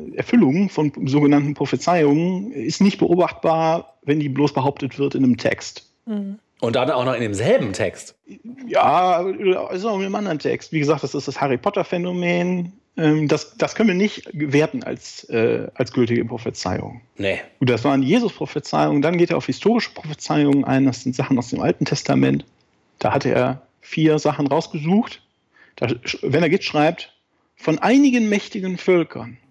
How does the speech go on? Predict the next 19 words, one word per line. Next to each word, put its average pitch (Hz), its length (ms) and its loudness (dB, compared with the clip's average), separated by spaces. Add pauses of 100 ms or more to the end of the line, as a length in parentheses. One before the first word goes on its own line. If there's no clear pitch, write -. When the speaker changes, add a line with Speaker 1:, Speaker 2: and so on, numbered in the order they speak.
Speaker 1:
zum 135 200 4
Beispiel 120 480 0
Hethiter, 135 760 0
Amoriter, 156 880 0
Kanaaniter, 139 1040 -2 (460)
der 131 120 4
damaligen 240 720 2
Zeit 196 440 0
wird 180 100 -8
vorausgesagt, 131 1080 -2
dass - 140 -6
sie 165 100 -2
untergehen 127 640 2
werden.“ 92 360 -6 (360)
Zwei 226 240 0
Mose 151 360 0
dreiundzwanzig. - 840 -6 (300)
Speaker 3:
Ja. 104 360 -2
Speaker 1:
Überzeugt? 147 560 0